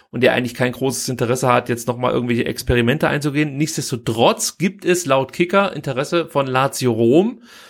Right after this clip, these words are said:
Äh, die Bild-Zeitung hat das dann gleich abgekanzelt und gesagt, das Gerücht ist Quatsch. <laughs> Fand ich auch gut. Äh, äh, Interesse gäbe es wohl nur aus England und der Bundesliga. Ähm, also,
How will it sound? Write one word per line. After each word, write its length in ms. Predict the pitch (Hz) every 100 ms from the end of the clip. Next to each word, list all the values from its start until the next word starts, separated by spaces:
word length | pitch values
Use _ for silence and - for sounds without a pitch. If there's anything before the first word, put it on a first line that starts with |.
| - _ _ _
Äh, 320 | - 131 131
die 100 | 127
Bild-Zeitung 800 | 120 214 240 151 120 143 180 190 _
hat 220 | 147 147
das 160 | 147
dann 200 | - 147
gleich 360 | 143 139 147 -
abgekanzelt 580 | - 180 175 170 175 170
und 60 |
gesagt, 340 | 131 139 135 -
das 220 | 156 -
Gerücht 340 | 151 127 117
ist 240 | - 104 -
Quatsch. 540 | - 123 - - - 175 - -
<laughs> 340 | - - - -
Fand 220 | 143 -
ich 40 |
auch 160 | 123 117
gut. 200 | 127 113 - - -
Äh, 100 | 147 - - - - - -
äh, 280 | 131 123 135
Interesse 360 | 127 127 151
gäbe 220 | 131 135
es 100 | 135
wohl 140 | 117 127
nur 280 | 131 170 135
aus 180 | 131
England 380 | - 147 165 156
und 140 | 160 143
der 80 |
Bundesliga. 920 | 131 120 294 226 - 120 110 107 113 - _ _ _ _ -
Ähm, 460 | 113 113 113 113 -
also, 360 | 127 139 -